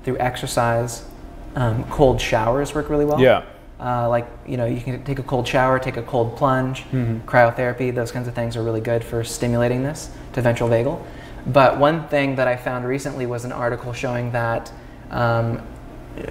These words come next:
Speaker 1: vagus nerve stimulation increases B D N F, which is a,
Speaker 2: Mm-hmm.
Speaker 1: basically a growth hormone for neurons.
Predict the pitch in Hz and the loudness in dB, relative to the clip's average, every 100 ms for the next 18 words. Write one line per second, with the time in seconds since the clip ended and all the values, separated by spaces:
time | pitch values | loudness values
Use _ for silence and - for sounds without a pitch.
0 | - - 131 143 170 175 165 151 156 143 | -6 -2 6 8 6 4 2 2 2 4
1 | 131 131 135 123 127 - 139 139 123 117 | 4 2 -2 -2 -4 0 0 0 -2 0
2 | 127 127 120 113 113 - - 127 123 120 | 2 2 2 0 -2 -8 -4 -4 0 2
3 | 120 113 117 117 95 101 120 165 185 170 | 4 4 2 -2 -4 -4 0 2 4 4
4 | 131 107 120 123 131 - 127 120 117 117 | 2 0 -2 -2 -4 -6 -6 -6 -6 -6
5 | 117 113 113 117 120 104 - - - | -4 -2 -2 -4 -4 -4 -10 -14 -16